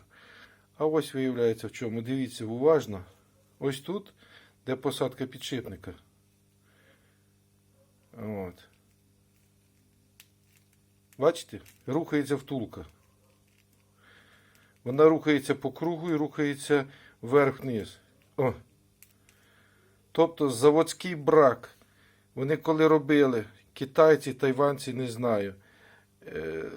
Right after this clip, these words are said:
посадку зняли в мінус і вирішили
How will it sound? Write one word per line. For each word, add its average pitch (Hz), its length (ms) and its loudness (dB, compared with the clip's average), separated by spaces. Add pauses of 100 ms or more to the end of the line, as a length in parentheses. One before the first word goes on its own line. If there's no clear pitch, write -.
(140)
посадку 147 560 4
зняли 131 460 2
в 123 100 -6
мінус 156 560 -6 (800)
і 135 120 -4
вирішили 151 680 0